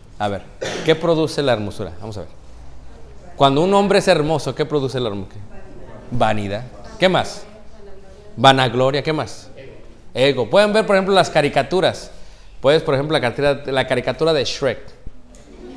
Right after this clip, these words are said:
Este, ¿cómo se llamaba? Charming. ¿Ah?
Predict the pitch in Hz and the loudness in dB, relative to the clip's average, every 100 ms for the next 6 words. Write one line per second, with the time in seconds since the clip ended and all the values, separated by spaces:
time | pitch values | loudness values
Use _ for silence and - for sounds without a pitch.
0 | - - - - - - - - 135 131 | -16 -18 -18 -18 -20 -20 -10 0 0 2
1 | 147 160 170 160 143 143 135 98 - - | -2 0 -2 0 0 2 0 -2 -8 -18
2 | - - - - - 151 139 113 87 - | -20 -20 -20 -8 4 4 4 -2 -6 -12
3 | - - - - - - - - - - | -16 -18 -20 -20 -20 -20 -20 -20 -20 -12
4 | 117 | -10